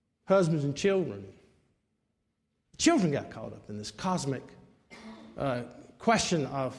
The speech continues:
what we call a theodicy, the justification of the goodness of God and justice of God in light of all the evil that's there.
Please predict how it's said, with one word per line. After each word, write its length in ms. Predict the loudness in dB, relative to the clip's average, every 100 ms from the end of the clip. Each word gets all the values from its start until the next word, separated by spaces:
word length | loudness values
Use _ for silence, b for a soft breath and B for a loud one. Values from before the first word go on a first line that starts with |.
| -8
what 180 | -2 2
we 100 | 2
call 260 | 0 0 0
a 40 |
theodicy, 600 | 0 -2 0 -2 -2 -2
the 140 | -4 -2
justification 1040 | -2 -4 -6 -10 -10 -8 -6 -4 -6 -6 B B -6
of 100 | -4
the 80 |
goodness 380 | -2 0 -2 -2
of 160 | -4 -2
God 260 | -2 0
and 140 | -2 -2
justice 340 | -2 -2 -2
of 140 | -2 -2
God 240 | -2 -2
in 100 | -2
light 200 | 0 -2
of 100 | -2
all 100 | 0
the 80 | 0
evil 360 | 0 0 -4
that's 220 | -8 -10 -8
there. 260 | -8 -10